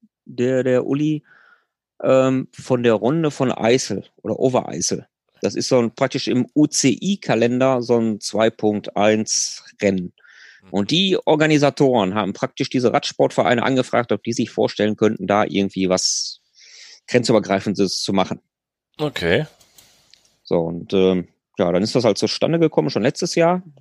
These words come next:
Speaker 1: Und, äh, das war schon schön. Ja, und dieses Jahr, ja,
Speaker 2: Das war, das
Speaker 1: eigentlich
Speaker 2: war die
Speaker 1: wieder
Speaker 2: zweite
Speaker 1: Lust
Speaker 2: Ausgabe
Speaker 1: dahin.
Speaker 2: jetzt, ne? Das war, das war die zweite
Speaker 1: Genau.
Speaker 2: erst, ne?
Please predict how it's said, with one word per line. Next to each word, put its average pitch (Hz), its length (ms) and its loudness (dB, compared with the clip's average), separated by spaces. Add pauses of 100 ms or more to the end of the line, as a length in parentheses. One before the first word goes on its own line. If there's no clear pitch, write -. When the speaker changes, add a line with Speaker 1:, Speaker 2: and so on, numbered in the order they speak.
(400)
Speaker 1:
Und, 113 380 -6
äh, 113 160 0
das 110 220 0
war 120 80 0
schon 117 160 -4
schön. 127 380 2 (400)
Ja, 104 80 2
und 95 140 0
dieses 120 240 -2
Jahr, 107 320 2 (960)
ja, 90 60 -10
Speaker 2:
Das 87 100 -6
war, 98 80 2
das 78 160 -8
Speaker 1:
eigentlich 110 160 -6
Speaker 2:
war 90 80 2
die 110 80 0
Speaker 1:
wieder 117 100 2
Speaker 2:
zweite 110 240 2
Speaker 1:
Lust 139 120 -2
Speaker 2:
Ausgabe - 180 0 (100)
Speaker 1:
dahin. 143 120 -6
Speaker 2:
jetzt, - 260 -6
ne? 110 180 -4
Das - 140 -14
war, 78 80 -8
das - 120 -18
war 98 80 0
die 98 80 -2
zweite 85 240 0
Speaker 1:
Genau. 92 120 0
Speaker 2:
erst, 80 180 -4
ne? 127 160 -6